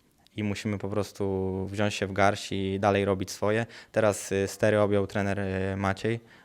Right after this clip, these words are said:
Gadowski i my pracujemy po prostu stałym schematem. Jakieś tam, y, wypracowaliśmy sobie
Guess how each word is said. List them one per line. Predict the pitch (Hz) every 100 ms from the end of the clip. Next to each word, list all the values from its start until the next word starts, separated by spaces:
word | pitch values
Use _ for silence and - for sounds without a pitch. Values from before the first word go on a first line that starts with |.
| -
Gadowski | 107 113 113 - 143 - - - - - _ _ - -
i | 170
my | 170 165
pracujemy | 160 156 151 143 139
po | 135
prostu | 127 127 - 127 120
stałym | - 120 110
schematem. | - 110 110 - 117 113 - - - _ - - - _ -
Jakieś | 110 117 -
tam, | 110 107
y, | 107 107 107 107 104 104
wypracowaliśmy | 104 104 110 117 113 107 101 110
sobie | - 104 107